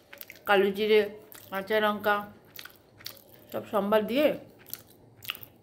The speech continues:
প্রথমে তেলের মধ্যে কালো জিরে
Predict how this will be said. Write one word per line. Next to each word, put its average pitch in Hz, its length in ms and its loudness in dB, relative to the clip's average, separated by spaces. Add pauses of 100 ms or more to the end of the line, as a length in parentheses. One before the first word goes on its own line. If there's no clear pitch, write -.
(2500)
প্রথমে 240 360 2
তেলের 226 280 2
মধ্যে 233 240 0 (1600)
কালো 214 280 4
জিরে 240 220 -4